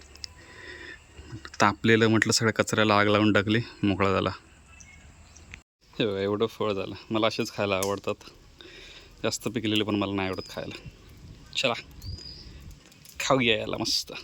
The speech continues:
धुवून घेऊया आणि खाऊया. आपल्या स्वतःच्या ना झाडावरची पेरू खायची किंवा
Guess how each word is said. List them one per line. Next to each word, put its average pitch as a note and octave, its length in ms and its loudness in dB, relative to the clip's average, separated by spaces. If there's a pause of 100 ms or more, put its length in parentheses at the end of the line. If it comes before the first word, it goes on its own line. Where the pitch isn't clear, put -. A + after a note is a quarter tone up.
(300)
धुवून A2 280 0
घेऊया A2 200 0 (220)
आणि - 160 -10
खाऊया. - 220 -16 (920)
आपल्या C3+ 340 -4
स्वतःच्या C3+ 460 -2
ना A#2+ 140 -2
झाडावरची A2+ 400 -4
पेरू A2+ 300 2
खायची A2+ 280 -8
किंवा A2 220 -4